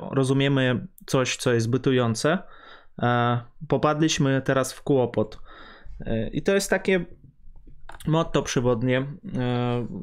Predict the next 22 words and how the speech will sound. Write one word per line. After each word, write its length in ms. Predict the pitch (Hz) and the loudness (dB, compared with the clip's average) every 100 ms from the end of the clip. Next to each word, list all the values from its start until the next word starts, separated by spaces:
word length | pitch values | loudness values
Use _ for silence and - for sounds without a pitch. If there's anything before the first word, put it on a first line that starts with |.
| - - - | -12 -14 -14
no 160 | - 156 | -4 0
i 300 | 190 196 185 - - | 2 0 -2 -8 -8
Ka-, 100 | - | -6
Ka-, 420 | - - - - | -6 -10 -14 -8
Heidegger 420 | - 175 180 180 | -2 0 2 2
będzie 260 | 165 170 160 | 2 2 2
tutaj 280 | 160 170 156 | 0 0 2
do-, 260 | 156 156 156 | 2 2 2
cały 240 | - 160 | 2 2
czas 220 | 160 147 | 2 0
jakby 220 | 143 131 | 0 0
zwracał 760 | 135 135 139 139 143 127 120 - | -2 2 2 2 2 4 2 0
uwagę 480 | 120 120 131 131 131 | 0 2 2 2 2
na 140 | 120 | 2
to, 140 | 117 120 | 2 2
że 180 | 123 | 2
bycie 300 | 113 135 - 117 | 2 2 0 0
zostało 580 | 117 - 131 120 113 113 - - - - - - - - - - | -2 0 2 4 2 -2 -12 -14 -16 -12 -12 -12 -16 -18 -10 -2
zapomniane 720 | 135 156 185 185 175 170 156 | 0 2 4 4 4 2 2
po 120 | 143 | 2
pierwsze, 520 | 143 143 139 - 131 | 2 2 2 2 2
drugie, 600 | 117 139 131 127 123 120 | 2 2 2 2 4 0